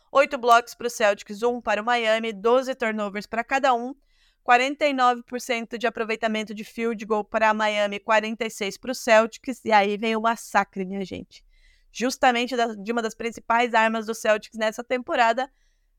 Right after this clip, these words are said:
perímetro, três pontos, cinquenta e três e meio por cento de aproveitamento para o Miami Heat, que bateu o recorde da franquia nos playoffs em bolas de três, já trago esse número,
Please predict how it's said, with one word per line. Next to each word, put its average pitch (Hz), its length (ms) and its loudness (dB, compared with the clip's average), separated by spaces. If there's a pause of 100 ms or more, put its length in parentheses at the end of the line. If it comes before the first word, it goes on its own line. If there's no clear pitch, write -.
(200)
perímetro, 277 640 0
três 233 320 -2
pontos, 240 680 -4
cinquenta 254 520 -2
e 285 60 2
três 254 300 0
e 240 40 -2
meio 240 320 0
por 233 200 -6
cento 233 300 -4
de 220 60 -4
aproveitamento 220 840 -2
para 233 320 2
o - 20 -6
Miami 220 400 -2
Heat, 233 320 -6 (360)
que 254 120 -8
bateu 247 460 2
o 269 80 0
recorde 247 540 0
da 240 120 4
franquia 240 680 -2
nos 233 200 -8
playoffs 226 800 0
em 220 160 -6
bolas 208 360 2
de 226 80 -12
três, 202 320 -4
já 208 120 -2
trago 208 280 0
esse - 180 -10
número, 220 340 -4